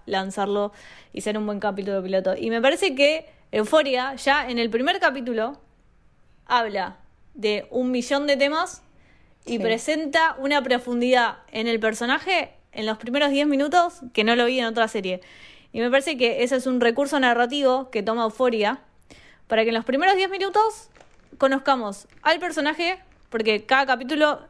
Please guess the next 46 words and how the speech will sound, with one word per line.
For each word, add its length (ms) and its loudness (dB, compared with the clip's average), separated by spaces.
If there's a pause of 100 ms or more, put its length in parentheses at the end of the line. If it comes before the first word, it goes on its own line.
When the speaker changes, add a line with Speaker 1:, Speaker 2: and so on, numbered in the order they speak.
(120)
Speaker 1:
eh, 100 -6
se 120 -6
enfoca 260 0
en 80 0
un 60 -2
personaje. 460 -2
Es 120 -8
una 180 2
se-, 240 -6 (400)
es 100 0
como 140 -2
una 160 2
serie 220 -4
coral, 400 2
pero 200 0
no 120 -2
llega 180 0
a 60 2
ser 160 -2
coral 260 0
del 200 -2
todo, 360 -4 (440)
porque 260 -4
la 120 2
Speaker 2:
Mm. 40 -4
Speaker 1:
protagonista 580 0
claramente 480 -2
es, 220 -10 (340)
es 200 -4
Rue, 320 0 (580)
después 280 -4
viene 220 0
Jules, 260 -4
después 280 -6
viene 180 -4
Nate, 420 -4
y 140 -6
eso 360 -4 (140)
conforma 440 -2
como 340 -2 (240)
el 160 0
conflicto 400 0
principal 360 -2
de 60 -2
la 120 0
serie. 340 -4